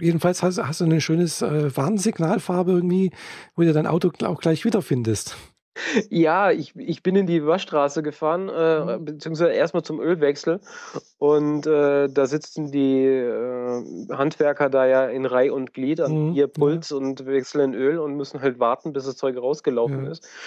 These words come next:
Speaker 2: Und die kamen alle zu mir: "Der Lack, der ist aber nicht natürlich, oder?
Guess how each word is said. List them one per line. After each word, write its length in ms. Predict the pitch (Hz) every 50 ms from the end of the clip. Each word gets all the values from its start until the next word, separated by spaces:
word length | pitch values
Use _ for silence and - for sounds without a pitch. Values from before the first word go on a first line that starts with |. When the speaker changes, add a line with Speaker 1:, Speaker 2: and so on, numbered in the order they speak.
| - - -
Speaker 2:
Und 120 | 208 190
die 120 | 190 214 170
kamen 260 | - 170 165 175 170
alle 280 | - 147 151 180 190 165
zu 180 | - - 165
mir: 400 | 165 160 160 170 165 156 151 - - _ _ _ _ _ _ _ _ _ _ _
"Der 120 | 127 120
Lack, 300 | 117 113 120 - - _ _ _ _ _ _ _ _
der 160 | 131 123 120 117
ist 160 | 117 117 123
aber 240 | 127 120 123 120 120
nicht 280 | 120 127 139 - -
natürlich, 600 | - 165 156 - - 165 175 180 175 156 139 - 135
oder? 380 | 131 147 170 180 180 180 -